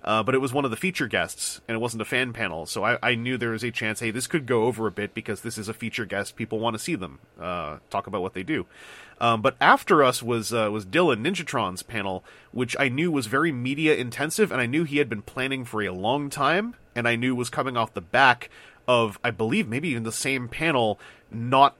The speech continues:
being able to happen in December because of tech problems. And so I was, I was like, "I am not gonna be the reason his panel gets messed up because I went over time." Um, so, uh, we, we, the,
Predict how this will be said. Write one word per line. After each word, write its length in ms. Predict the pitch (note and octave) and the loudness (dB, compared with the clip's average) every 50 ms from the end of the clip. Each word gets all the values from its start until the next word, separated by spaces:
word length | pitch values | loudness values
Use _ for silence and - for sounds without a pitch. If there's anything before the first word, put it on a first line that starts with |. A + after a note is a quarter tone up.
| - - _ | -14 -14 _
being 180 | - D3 C#3+ C3 | -4 -2 0 2
able 220 | C#3 C#3 A#2+ B2+ | 2 2 2 4
to 60 | B2+ A#2+ | 2 2
happen 500 | - C#3+ D3+ D3+ - B2 G2 E2+ E2 - _ - | 6 6 6 6 6 0 -2 -2 -8 -16 _ -6
in 140 | C3 A#2+ | -6 -4
December 480 | G#2+ A#2 - - C#3+ C#3 B2 A#2 A2 G2+ | -4 -4 -2 0 0 0 2 0 -2 -2
because 280 | F2+ B2 A#2 - B2+ A2 | -2 -4 -2 0 -2 -2
of 120 | G#2+ - | -2 0
tech 200 | - C#3 - - | 0 0 0 0
problems. 540 | - G2+ F2+ F2+ C2+ C#2 C2+ - - - - - _ _ - - _ _ | -4 -4 -4 -4 -8 -12 -12 -12 -12 -14 -14 -16 _ _ -20 -20 _ _
And 140 | - G#2+ G#2 | -8 -6 0
so 100 | - C#3+ | 2 4
I 140 | C3 C3 C3 | 4 6 4
was, 320 | C3 C3+ A#2 G#2 - - - _ _ - | 4 2 -2 -4 -8 -10 -14 _ _ 0
I 80 | C3 B2+ | 0 2
was 160 | B2+ B2+ B2 | 2 0 2
like, 220 | B2 A#2+ A#2 - - | 2 2 2 2 0
"I 120 | - C#3 | -2 0
am 340 | C#3+ C3+ A#2+ A#2 A#2 A2+ A2+ | 0 0 -2 -2 -6 -6 0
not 320 | A2+ B2 C3 - - - - | 4 4 4 4 4 0 -2
gonna 180 | D#3 C3+ B2+ A#2+ | -2 -2 0 0
be 140 | A2+ B2 | -2 0
the 120 | A#2+ A#2+ A#2 | 0 0 0
reason 260 | A#2 B2 A2+ G#2 A#2 | 0 -2 -4 -4 -6
his 140 | A2+ G#2+ - | -8 -8 -4
panel 240 | C3+ B2 B2 A#2+ G#2+ | -4 -2 -2 -2 -2
gets 180 | A2 G#2+ - | -4 -4 -4
messed 300 | G#2+ G#2+ A2 G#2+ - - | -4 -4 -2 -2 0 2
up 220 | D3 B2+ A2+ - - - - | 4 4 4 2 -4 -8 -8
because 340 | A#2 - - A#2 A2 - - | -6 -4 -2 -4 -4 -4 -6
I 60 | G#2+ | -6
went 180 | G#2 G#2+ G#2+ G#2+ | -6 -4 -4 -4
over 160 | G#2 F2+ G2+ | -4 -6 -6
time." 360 | - - A2 G2 F2 D2 D2+ _ _ _ _ _ _ _ _ _ - | -4 -2 -2 -2 -2 -4 -10 _ _ _ _ _ _ _ _ _ -8
Um, 520 | - G2+ G#2 G2 G2 G2 F#2 F2+ F2 E2+ - _ _ _ _ _ _ _ _ _ _ _ _ - | -2 0 0 0 0 -2 -4 -6 -10 -14 -16 _ _ _ _ _ _ _ _ _ _ _ _ -14
so, 400 | - - B2+ A2+ G#2+ G#2 G2+ G2+ | -4 -2 0 0 2 2 0 0
uh, 260 | G2+ G2+ G2 F#2+ F#2+ | 2 2 0 0 -2
we, 200 | F#2 B2+ C#3 B2 | 0 -2 -2 0
we, 140 | B2+ C#3+ C3+ | 0 -2 -2
the, 280 | B2+ D3 C#3 E3+ C3+ | -2 0 0 0 0